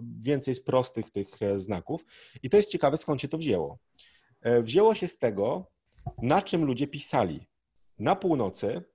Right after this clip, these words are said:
ludzie pisali na czymś innym niż na południu. Na południu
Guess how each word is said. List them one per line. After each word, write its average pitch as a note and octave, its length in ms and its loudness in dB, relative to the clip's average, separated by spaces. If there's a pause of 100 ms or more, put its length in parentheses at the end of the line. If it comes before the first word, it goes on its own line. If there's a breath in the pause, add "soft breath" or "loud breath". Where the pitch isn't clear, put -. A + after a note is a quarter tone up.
(340)
ludzie A#2+ 200 -6
pisali A#2+ 300 -4
na A2 80 -2
czymś G#2+ 180 -8
innym C3+ 160 -6
niż F#2+ 100 -10
na G#2+ 80 -4
południu. A2 280 -2
Na G#2 100 -2
południu C#3 580 2